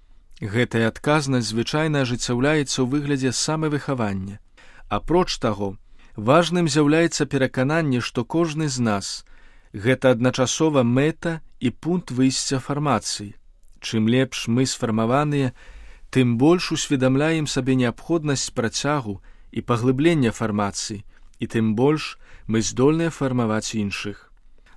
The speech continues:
Асабліва важнае ўсведамленне, што фармацыйная справа, з аднаго боку абапіраючыся на разуменне, выкарыстанне сродкаў і метадаў,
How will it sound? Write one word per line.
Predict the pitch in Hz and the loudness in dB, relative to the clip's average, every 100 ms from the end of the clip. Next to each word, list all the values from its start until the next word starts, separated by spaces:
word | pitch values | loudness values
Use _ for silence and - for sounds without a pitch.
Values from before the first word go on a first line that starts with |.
| - | -14
Асабліва | - - 120 113 135 147 135 | -8 -4 -2 0 2 4 4
важнае | 147 147 143 135 | 4 4 2 2
ўсведамленне, | 120 120 117 117 117 143 143 117 101 104 - | 0 -2 0 2 2 2 2 0 -2 -6 -16
што | - - 123 | -12 -8 -6
фармацыйная | 117 120 147 160 - - 147 143 117 | -4 0 0 0 -4 0 0 0 0
справа, | - - 131 127 101 95 - - - | -2 -2 0 0 -2 -10 -16 -20 -14
з | 110 | -6
аднаго | 104 110 120 | -2 0 0
боку | 120 170 - 147 | 2 2 4 2
абапіраючыся | 135 139 139 156 151 135 127 123 | 2 0 0 2 0 -2 -2 0
на | 120 117 | 0 0
разуменне, | 113 110 120 147 147 127 113 - - - | 0 0 0 0 0 0 -2 -4 -12 -6
выкарыстанне | 113 110 110 - - 143 135 117 | -4 -2 -2 -2 -2 0 0 0
сродкаў | - 131 143 - 117 113 | -2 0 0 0 2 2
і | |
метадаў, | 123 151 135 113 110 | 2 0 -2 -2 -4